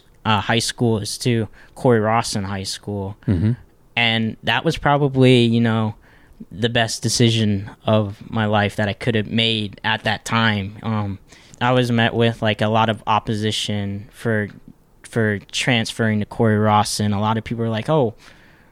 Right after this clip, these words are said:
Speaker 1: why are you doing that? Like,
Speaker 2: Sure,
Speaker 1: oh, you're not,
Speaker 2: yeah.
Speaker 1: you're not good enough to play here? What makes you think you're gonna be good enough to play there?" And stuff like that. Um,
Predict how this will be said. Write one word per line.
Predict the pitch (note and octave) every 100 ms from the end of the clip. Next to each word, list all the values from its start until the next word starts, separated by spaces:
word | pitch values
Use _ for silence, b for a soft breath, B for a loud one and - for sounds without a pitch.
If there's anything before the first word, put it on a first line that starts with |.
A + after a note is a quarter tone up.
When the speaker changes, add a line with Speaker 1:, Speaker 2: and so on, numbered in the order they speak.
| -
Speaker 1:
why | F#2 G#2+
are |
you | B2 A#2+
doing | B2 A#2+ G2+
that? | A2+ G#2 -
Like, | G2
Speaker 2:
Sure, | G2+ G#2+
Speaker 1:
oh, | A#2+
you're | A2 A2
not, | A#2
Speaker 2:
yeah. | A#2 A2+
Speaker 1:
you're | A2+ B2+
not | C3 B2+
good | C3+
enough | B2 A#2+ -
to |
play | G#2+ A#2+ A2
here? | - A2+ D3 F3+ - b b b b - -
What | F#2+ A2
makes | B2 A#2+ B2+
you |
think | A#2+ B2
you're | A#2+ A#2
gonna | A#2+
be | A#2+
good | A#2+ B2
enough | A#2 A#2+
to | -
play | C#3 C#3
there?" | D3 B2
And | G2+ G#2+
stuff | - - C3 B2+
like | A#2
that. | A2+ A2 G#2+ -
Um, | - A2+ A2